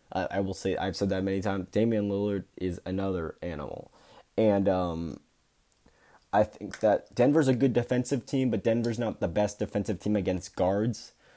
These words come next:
I mean, Murray's not a great defender. Harris isn't a great defender. They could put Torrey Craig on him, but I also think that he'll struggle 'cause he's a little bit big. I think that, honestly, the Blazers will make, could make, really could have a real shot to make it to the Western Conference Finals, which would be really cool because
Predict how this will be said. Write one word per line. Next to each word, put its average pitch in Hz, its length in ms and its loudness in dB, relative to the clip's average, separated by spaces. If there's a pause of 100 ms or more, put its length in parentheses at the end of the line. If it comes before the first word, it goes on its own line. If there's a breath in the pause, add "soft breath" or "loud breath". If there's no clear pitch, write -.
(240 soft breath)
I - 20 -6
mean, 98 280 0
Murray's 104 340 2
not 107 160 4
a 104 40 4
great 101 160 0
defender. 101 640 0
Harris 98 380 0
isn't 98 200 -4
a 95 40 -4
great 92 140 -4
defender. 90 260 -6
They 95 140 -2
could 90 180 -4
put - 160 2
Torrey 139 320 2
Craig 127 280 4
on 120 180 0
him, 123 100 0
but 104 140 2
I 101 60 2
also 98 220 -4
think 107 220 -4
that 92 120 -2
he'll 101 140 0
struggle 101 400 -2
'cause - 100 -8
he's 92 120 -6
a 80 40 -6
little 98 260 -2
bit - 240 -6
big. 101 340 -2 (720 loud breath)
I 131 100 -4
think 139 200 -10
that, 110 100 0
honestly, 101 360 -2
the 82 80 -4
Blazers 90 500 -4
will 85 140 -6
make, 82 260 -6
could 98 160 0
make, 95 220 0
really 110 320 2
could 101 160 -8
have 98 120 -4
a 107 40 -2
real 107 320 0
shot 78 320 -4
to - 80 -14
make 69 100 -12
it - 80 -20
to 90 60 -8
the 90 80 -4
Western 92 260 -8
Conference 82 340 -10
Finals, - 320 -12
which - 140 -20
would 110 60 -10
be 98 80 0
really 95 280 -2
cool 85 300 -6
because - 640 -6